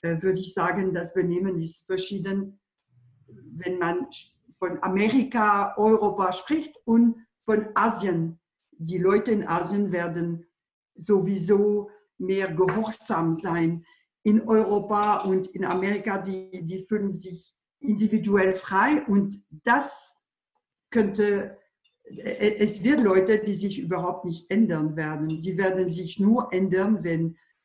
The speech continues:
plötzlich sie kein Geld, keine Arbeit oder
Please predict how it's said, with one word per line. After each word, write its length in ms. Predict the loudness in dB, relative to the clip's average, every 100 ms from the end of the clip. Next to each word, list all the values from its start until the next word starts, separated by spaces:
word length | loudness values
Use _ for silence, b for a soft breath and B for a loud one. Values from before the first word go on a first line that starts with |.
| b _ _ _ _
plötzlich 580 | 0 0 -4 -4 -4 -12
sie 540 | -8 -4 -4 -6 -10 _ _ _ _
kein 260 | -4 -2 -2
Geld, 340 | -2 -4 -6
keine 320 | -8 -4 -4
Arbeit 640 | -4 -6 -4 -2 -4 -8 -10
oder 580 | -6 -4 -2 -2 -6